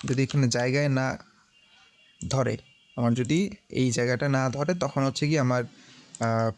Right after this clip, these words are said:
এই ফ্লেক্স র‍্যাপ যেটা, ওটা কাজ করবে।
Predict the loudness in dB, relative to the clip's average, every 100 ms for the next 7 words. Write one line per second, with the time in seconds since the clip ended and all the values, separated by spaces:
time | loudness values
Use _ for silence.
0 | _ -20 -8 0 0 0 -2 0 0 0
1 | 2 2 0 0 -2 -2 -4 -18 -20 -20
2 | -20 _ -20 -20 _ _ _ _ _ _
3 | _ _ -20 _ _ _ _ _ -20 -20
4 | _ -10 -4 0 0 0 -2 -2 -4